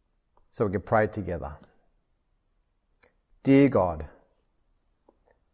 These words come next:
I know that I'm not worthy to be accepted by you. I don't deserve your gift of eternal life. I'm guilty of rebelling against you and ignoring you.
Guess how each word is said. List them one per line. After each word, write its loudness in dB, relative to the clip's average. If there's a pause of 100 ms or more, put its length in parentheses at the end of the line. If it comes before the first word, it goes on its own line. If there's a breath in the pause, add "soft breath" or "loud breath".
(260)
I 2
know 6
that 2
I'm 4
not 4
worthy 4
to 0
be 0
accepted -4
by 4
you. -6 (1400)
I 6
don't 4
deserve 4
your 2
gift -2
of -2
eternal -2
life. -4 (1120)
I'm -4
guilty 6
of 0
rebelling 6
against -2
you 2
and 0
ignoring 0
you. -4